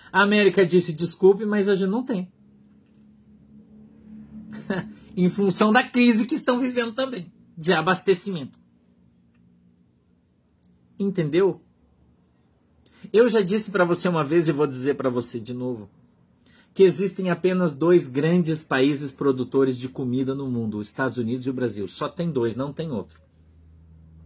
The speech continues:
Que possa tirar uma carta da manga, é só Brasil e Estados Unidos. Não tem mais. Não tem outro. Entendeu?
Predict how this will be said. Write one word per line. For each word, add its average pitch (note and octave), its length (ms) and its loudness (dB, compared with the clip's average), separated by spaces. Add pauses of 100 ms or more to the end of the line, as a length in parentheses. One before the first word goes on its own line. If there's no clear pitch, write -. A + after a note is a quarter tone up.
(260)
Que - 100 -10
possa D3 340 -4
tirar C3 300 -4
uma C3+ 100 -8
carta B2+ 320 -6
da A#2 140 -6
manga, B2 300 -6
é - 100 -16
só - 340 -8
Brasil C3+ 340 -4
e - 20 -4
Estados B2 300 -10
Unidos. - 300 -16 (120)
Não F#3+ 180 -6
tem F3 140 -8
mais. - 420 -18 (2000)
Não G#3 160 -6
tem C3+ 200 -6
outro. - 320 -16 (2250)
Entendeu? B2 480 -6